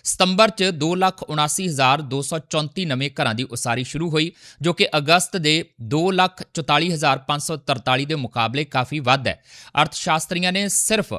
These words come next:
ਦੋ ਲੱਖ ਪਚਵੰਜਾ ਹਜ਼ਾਰ ਨਵੇਂ ਘਰ ਬਣਨ ਦੀ ਉਮੀਦ ਜਤਾਈ ਸੀ। ਕਾਰਪੋਰੇਸ਼ਨ ਦੀ ਡਿਪਟੀ ਚੀਫ ਅਰਥ ਸ਼ਾਸਤਰੀ ਤਾਨੀਆ ਬੁਰਾਸਾ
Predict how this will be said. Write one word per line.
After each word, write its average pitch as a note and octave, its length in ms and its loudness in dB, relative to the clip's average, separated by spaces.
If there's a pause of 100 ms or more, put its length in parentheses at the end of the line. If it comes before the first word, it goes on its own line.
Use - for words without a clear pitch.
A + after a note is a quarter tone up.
(280)
ਦੋ D#3 260 2
ਲੱਖ G3 240 0
ਪਚਵੰਜਾ D3+ 520 0
ਹਜ਼ਾਰ D#3 360 2
ਨਵੇਂ C#3 280 0
ਘਰ C#3 240 0
ਬਣਨ B2 280 -2
ਦੀ C#3 220 -2
ਉਮੀਦ B2 320 0
ਜਤਾਈ A2+ 360 -2
ਸੀ। D3 240 -6 (340)
ਕਾਰਪੋਰੇਸ਼ਨ G#3+ 580 4
ਦੀ A#3 80 0
ਡਿਪਟੀ F3 340 0
ਚੀਫ F#3+ 320 -2 (120)
ਅਰਥ D#3+ 120 -2
ਸ਼ਾਸਤਰੀ E3 500 -2
ਤਾਨੀਆ D3 500 0
ਬੁਰਾਸਾ C3+ 600 0